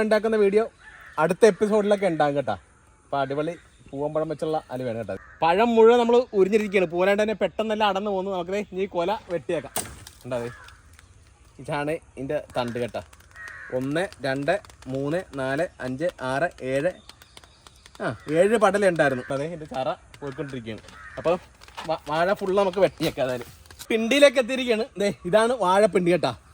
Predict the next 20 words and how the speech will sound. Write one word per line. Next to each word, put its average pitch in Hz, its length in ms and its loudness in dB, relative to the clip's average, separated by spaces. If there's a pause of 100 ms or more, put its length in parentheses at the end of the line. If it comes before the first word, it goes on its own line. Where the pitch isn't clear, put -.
(240)
ഇതൊക്കെ 156 240 2 (140)
പണ്ടൊക്കെ 190 360 2 (100)
എല്ലാ 202 280 0
വീട്ടിലും 226 300 2 (320)
പ്രധാന 190 360 0
ഒരു 214 140 0
കറിയായിരുന്നു. 170 480 0 (680)
ഇപ്പം - 260 0 (580)
ഇതിൻ്റെ 202 260 2
മെനക്കെട്ട് 202 520 4
കാരണം 220 220 -2 (200)
ആരും 208 220 -2
വെക്കാറില്ല 202 420 -4
എന്നുള്ളതാണ്. 180 280 -4 (400)
പക്ഷേ 240 300 -4
ഒരുപാട് 247 320 0 (140)
നാരടങ്ങിയ 233 500 -2
ഒരു 226 80 -2
ഭക്ഷണം 202 240 -2
കേട്ടാ. 131 140 -4